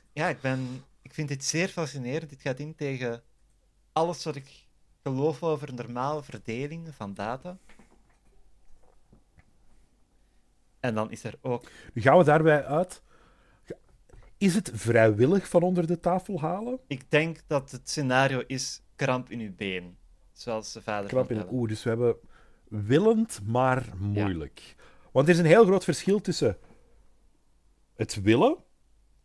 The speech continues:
Speaker 2: bewusteloos zijn, dood vlees zijn, het willen, maar een probleem hebben, en niet willen.
Speaker 1: Ja, dat is
Speaker 2: Dus ik vind dat we die dataset wat moeten uitbreiden. We maken daar vijf verschillende, eh,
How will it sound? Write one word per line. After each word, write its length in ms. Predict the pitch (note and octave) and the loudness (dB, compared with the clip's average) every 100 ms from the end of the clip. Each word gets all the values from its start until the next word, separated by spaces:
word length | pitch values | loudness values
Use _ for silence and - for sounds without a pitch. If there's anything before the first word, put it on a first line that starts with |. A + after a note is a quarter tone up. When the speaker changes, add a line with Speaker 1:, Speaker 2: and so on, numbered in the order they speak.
| _ _ - | _ _ -12
Speaker 2:
bewusteloos 840 | A2 G2+ A2 F#3+ - - F3+ A2+ - | -2 2 6 6 4 2 2 2 2
zijn, 320 | F#2+ G2+ G3 | 2 2 -2
dood 340 | - - G2+ - | -4 0 0 0
vlees 340 | A#2 C3+ E3 | 0 0 0
zijn, 360 | F#2+ F2+ D#3+ B3 _ _ _ _ _ _ _ _ _ _ _ _ - - _ _ _ - | 0 0 -2 -6 _ _ _ _ _ _ _ _ _ _ _ _ -20 -20 _ _ _ -8
het 180 | G2+ - | -6 -4
willen, 500 | A2+ C#3 F#3+ D3 B2 - | 4 8 10 10 8 2
maar 560 | G#2+ A2 A#2+ A2 G2+ F#2 | -2 4 6 6 4 -2
een 220 | - A2+ - | -2 -2 -2
probleem 460 | G2 E2 G2 D3+ | -4 2 2 4
hebben, 300 | E3 G#3 C#4+ - _ _ _ _ - | 2 2 0 -4 _ _ _ _ -4
en 340 | A2+ G#2 F#2 - - | -2 -2 -4 -12 -20
niet 460 | - F#2 A2 D#3 - | -8 -2 2 0 0
willen. 300 | E2 D2+ - - _ - | -6 -8 -10 -20 _ -20
Speaker 1:
Ja, 60 | - | -8
dat 140 | G2 F2+ | -6 -6
is 320 | - - - - - | -8 -12 -18 -14 -4
Speaker 2:
Dus 100 | A#2+ | -2
ik 100 | A#2+ | 2
vind 140 | E3+ | 4
dat 100 | D#3+ | 6
we 60 | C#3+ | 4
die 120 | A#2+ | 4
dataset 500 | A2+ D3 E3+ - E3+ | 6 6 4 2 2
wat 100 | D#3 | 4
moeten 200 | C#3+ - | 2 0
uitbreiden. 720 | B2 C3+ C3+ C3+ C3+ C3+ A2+ | 4 4 6 4 6 4 0
We 60 | A2+ | 0
maken 260 | B2 B2 | 0 2
daar 160 | B2 A2 | 2 2
vijf 300 | - A2+ C3 | 4 4 4
verschillende, 520 | - - C3+ C3+ C3+ | 0 -4 -2 -2 -4
eh, 140 | - | -4